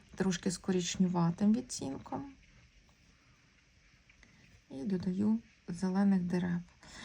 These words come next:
І дивіться, зелені нам дерева, просто вам зверху там видніше, чи вони не псують нам цю картину, чи псують, як вам взагалі воно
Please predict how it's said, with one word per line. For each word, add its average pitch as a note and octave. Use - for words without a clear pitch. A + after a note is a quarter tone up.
І B3+
дивіться, A3+
зелені F#3+
нам F#3
дерева, B3+
просто G3+
вам F#3
зверху F3+
там F3+
видніше, G#3
чи -
вони F#3+
не G3
псують A3
нам G#3
цю -
картину, F#3+
чи F#3
псують, G#3
як G#3
вам F#3+
взагалі F#3
воно F#3